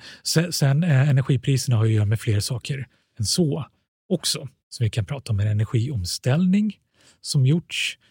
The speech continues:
de senaste åren, som också har accelererat, som ju liksom varit, eh, planerad sedan länge. Vi ska ställa om energiförsörjningen, göra den mera hållbar och så vidare. Den omställningen sker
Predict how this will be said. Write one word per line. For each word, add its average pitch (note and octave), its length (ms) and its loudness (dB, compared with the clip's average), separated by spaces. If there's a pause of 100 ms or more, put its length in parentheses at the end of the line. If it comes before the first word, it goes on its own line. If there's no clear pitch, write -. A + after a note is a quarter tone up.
(180)
de C#3 100 -2
senaste B2+ 460 2
åren, D3+ 460 2
som D#3 200 2
också - 360 -2
har C#3 120 4
accelererat, C#3+ 1040 -2 (540)
som C3 280 2
ju C3 60 4
liksom B2 300 2
varit, A2 520 2
eh, A#2+ 160 2
planerad E3 640 2 (260)
sedan C3+ 200 2
länge. C3 400 4
Vi D3 120 0
ska - 160 -2
ställa B2 280 2
om F#3 380 4 (540)
energiförsörjningen, D#3 840 4
göra C3+ 160 4
den B2 200 4
mera A#2 180 4
hållbar C3 640 2 (420)
och C#3+ 120 0
så C#3 120 -2
vidare. C#3 460 4 (480)
Den C#3+ 280 4
omställningen C3+ 800 2 (240)
sker A#2 460 0